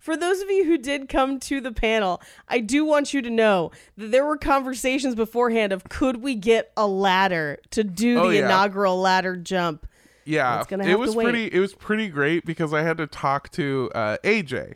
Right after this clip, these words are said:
Speaker 2: who is, uh, no one would know this, by the way, but A J is, like,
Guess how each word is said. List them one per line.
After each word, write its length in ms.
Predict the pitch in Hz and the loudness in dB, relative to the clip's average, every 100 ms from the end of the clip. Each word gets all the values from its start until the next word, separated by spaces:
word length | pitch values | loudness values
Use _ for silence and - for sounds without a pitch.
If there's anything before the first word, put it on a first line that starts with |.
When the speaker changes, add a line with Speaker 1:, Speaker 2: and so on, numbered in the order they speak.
| - | -4
Speaker 2:
who 180 | 165 156 | 0 2
is, 360 | 147 143 - | 2 0 -4
uh, 400 | 147 139 131 120 110 _ - | 0 2 2 0 -2 _ -10
no 320 | 175 175 196 233 | -2 2 4 4
one 400 | 269 214 160 143 | 4 0 -2 -4
would 200 | 156 156 | -6 -2
know 140 | 139 | -2
this, 220 | 127 123 | -2 -6
by 200 | - 127 | -4 -4
the 100 | 113 | -2
way, 300 | 120 120 127 143 147 | -4 -2 -2 -4 0
but 160 | 160 156 | 0 2
A 140 | 185 | 0
J 260 | 202 214 196 | 0 0 2
is, 180 | 180 156 | 2 -2
like, 360 | 151 143 135 | -2 0 -2